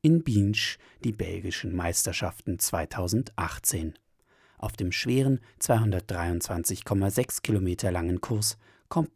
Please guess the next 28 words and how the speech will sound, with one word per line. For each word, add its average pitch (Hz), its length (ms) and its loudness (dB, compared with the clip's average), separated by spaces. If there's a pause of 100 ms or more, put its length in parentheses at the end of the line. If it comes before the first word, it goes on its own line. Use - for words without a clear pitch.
Jasper 87 420 -4
Stuyven 107 580 4 (200)
von 147 240 0
Trek-Sieger 85 640 -4
Fredo 87 600 -2
auf 85 300 0
Rang 117 320 2
drei. 78 480 -2 (880)
In 104 140 0
der 92 120 0
Slowakei 98 680 0 (240)
wird - 220 0
Peter 90 320 -2
Sagan 90 460 0
neuer 98 300 0
Landesmeister 85 840 -2 (200)
vor 113 200 -2
seinem 87 380 0
Bruder 98 460 0 (160)
Juraj 85 460 -4
Sagan. 82 500 -4 (520)
Beide 85 320 -2
sind 87 220 -2
Fahrer 85 420 -6
beim 87 280 -4
Team 85 300 -6
Bora 82 500 -4
Hansgrohe. 87 720 -4